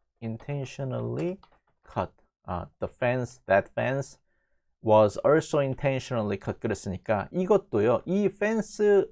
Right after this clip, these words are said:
also 역시. 그러니까 여기서 울타리잖아요. 이 울타리는 뭐와 같은, 앞에 내용과 어떤 단어와 같습니까? enclosure와 같은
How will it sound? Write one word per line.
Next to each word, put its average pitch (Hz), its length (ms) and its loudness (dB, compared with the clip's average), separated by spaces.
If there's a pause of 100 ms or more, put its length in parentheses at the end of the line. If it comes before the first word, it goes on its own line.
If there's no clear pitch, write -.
(120)
also 120 540 2 (120)
역시. 98 540 -4 (760)
그러니까 139 220 4
여기서 165 320 6
울타리잖아요. 147 840 2
이 185 300 2
울타리는 185 840 6
뭐와 151 400 10
같은, 135 400 4 (240)
앞에 - 480 4
내용과 127 680 6 (480)
어떤 160 720 2
단어와 131 460 4
같습니까? 104 520 -2
enclosure와 151 1200 2
같은 151 600 -4